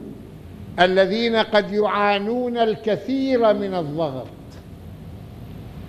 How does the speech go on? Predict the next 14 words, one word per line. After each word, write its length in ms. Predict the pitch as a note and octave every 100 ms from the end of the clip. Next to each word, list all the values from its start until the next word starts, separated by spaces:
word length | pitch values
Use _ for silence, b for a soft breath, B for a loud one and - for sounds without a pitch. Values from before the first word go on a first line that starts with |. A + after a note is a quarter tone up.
| - - - - - - -
في 60 | D3+
التزامهم 960 | C#3+ D#3+ C3 D#3+ D#3+ D3+ B2+ C3+ B2+ A2 G2 - - - - D3
أمام 340 | D3 D3 D3
المجتمع 760 | C#3 C#3 C3+ - - E3 D3 C3+
الضال 540 | A2 D3+ C#3+ C3+ A#2+ A2 G#2 - - - - - - - - - - - - - -
وأمام 480 | C3 C3+ D3+ D3+ D3
المجتمع 680 | C#3 C#3 C3 - D3 C#3 A#2
الكافر. 720 | B2+ - C#3 B2 A2+ - A#2 G2+ - - - - - - - - - - - - - - - -
وقد 360 | D#3+ F#3+ G3+ F3+
يعانون 760 | G3+ F3 G3+ G3+ G#3 B3+ A#3+
الكثير 760 | A#3 G#3 A3+ F#3+ E3+ B3+ B3 B3
من 180 | A3+ A3+
الضغوط 1160 | A3+ G3+ G3+ G#3+ A#3+ D4 D4 C#4+ B3+ - - -
عليهم 800 | F3+ G3 F#3+ D#3+ A#2 C3+ B2